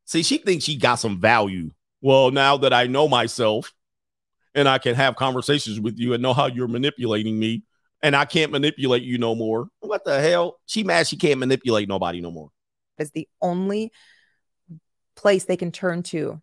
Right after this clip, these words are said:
Speaker 2: to feel like they have, they have something on the scale of power.
Speaker 1: <sighs> Ladies, have you noticed that older women, have you noticed that older women always look at sex as a power dynamic?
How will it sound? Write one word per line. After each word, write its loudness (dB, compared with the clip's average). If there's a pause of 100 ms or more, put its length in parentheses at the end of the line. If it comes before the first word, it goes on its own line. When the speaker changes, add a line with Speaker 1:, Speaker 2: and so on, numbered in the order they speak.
(120)
Speaker 2:
to -8
feel 0
like 0
they -4
have, -6 (360)
they 0
have 0
something -6 (100)
on -4
the -4
scale -4
of -12
power. -4 (1700)
Speaker 1:
<sighs> -8 (1400)
Ladies, 0 (720)
have 0
you -6
noticed 0
that -6
older 0
women, 0 (920)
have 0
you -6
noticed 2
that 0
older 0
women -2 (340)
always 2
look -4
at -2
sex -2
as -2
a -4
power 0
dynamic? -2